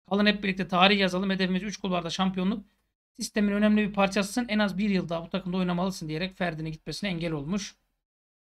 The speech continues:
İsmail Yüksek, Bayer Leverkusen ciddi ilgilendi.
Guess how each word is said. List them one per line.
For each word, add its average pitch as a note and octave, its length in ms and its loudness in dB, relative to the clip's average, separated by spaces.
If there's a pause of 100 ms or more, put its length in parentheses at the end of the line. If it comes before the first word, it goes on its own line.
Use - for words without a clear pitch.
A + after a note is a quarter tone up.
(400)
İsmail C4+ 460 8
Yüksek, C#4+ 420 0 (480)
Bayer A3 260 8
Leverkusen G3 480 4
ciddi D#3+ 300 -8
ilgilendi. A3 600 0